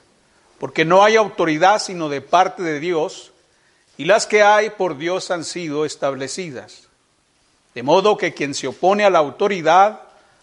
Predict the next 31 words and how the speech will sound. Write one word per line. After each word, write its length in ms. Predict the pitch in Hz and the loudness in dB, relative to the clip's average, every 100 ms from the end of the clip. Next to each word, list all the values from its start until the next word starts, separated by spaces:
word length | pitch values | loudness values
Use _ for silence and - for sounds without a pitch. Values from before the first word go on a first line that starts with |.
| _ | _
a 160 | 156 175 | 0 2
lo 100 | 175 | 0
establecido 840 | 170 175 156 151 143 202 214 208 | -2 0 0 0 -6 -6 -4 -4
por 220 | 208 160 127 | -2 -4 -2
Dios 200 | 165 175 | -4 -2
resiste, 760 | 165 - 208 196 - 110 92 _ _ _ _ _ - | -2 -4 -8 -8 -10 -12 -16 _ _ _ _ _ -20
y 80 | 101 | -16
los 180 | 123 | -10
que 120 | - 139 | -4 0
resisten 640 | 151 - 190 196 208 202 | 0 0 -2 0 2 2
acarrean 640 | 175 170 139 156 175 175 | 2 2 0 2 0 0
condenación 920 | 156 156 147 165 170 156 147 156 156 | -4 -8 -2 -2 0 -2 -4 -4 -4
para 260 | 156 151 131 | -2 -2 -2
sí 140 | - | -4
mismos. 600 | 147 131 107 101 104 - _ _ _ _ _ _ _ _ _ _ _ _ | -6 -6 -8 -16 -20 -20 _ _ _ _ _ _ _ _ _ _ _ _
Porque 240 | 160 165 190 | 0 2 4
los 160 | 185 | 4
magistrados 880 | 185 247 247 - 202 202 180 175 151 | 2 0 0 -4 2 4 4 0 -6
no 160 | 160 202 | -6 -6
están 460 | 202 190 190 185 | -2 0 0 2
para 160 | 185 170 | 0 0
infundir 520 | 143 139 131 156 165 | -4 -10 -6 -8 -2
temor 400 | 175 147 151 156 | -2 0 0 2
al 140 | 151 - | 2 0
que 120 | 156 | -4
hace 180 | - 147 | -4 -6
el 80 | |
bien, 340 | 123 160 165 165 | -2 0 0 -2
sino 260 | 143 151 | -6 -2
al 100 | 160 | 0
malo. 420 | 160 190 208 110 | 2 2 2 -6